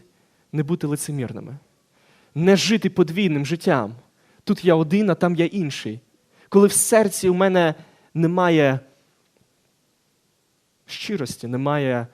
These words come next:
такої справжності. Нехай Бог благословить, щоб ми, якщо бачимо дійсно лицемірство в своєму серці, покаялись перед Богом.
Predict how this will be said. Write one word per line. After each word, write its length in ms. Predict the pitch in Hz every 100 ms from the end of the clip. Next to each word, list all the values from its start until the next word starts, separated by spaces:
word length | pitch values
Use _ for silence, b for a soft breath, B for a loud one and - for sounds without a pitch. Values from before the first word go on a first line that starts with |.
| b -
такої 420 | - 139 131 110
справжності. 840 | - - 151 139 110 - - 135 _ _ _ _ _ -
Нехай 200 | 131 196
Бог 200 | 165 147
благословить, 640 | 147 143 139 147 151 160
щоб 340 | - - 131 139
ми, 320 | 147 147 139 _ b b b b
якщо 440 | 135 - - 175 143
бачимо 400 | 156 180 147 135
дійсно 260 | 151 135
лицемірство 520 | 127 - 147 170 -
в 40 | -
своєму 260 | - 131
серці, 400 | 131 170 156 -
покаялись 560 | 135 143 214 180 120 -
перед 260 | - 123 120
Богом. 360 | 117 120 110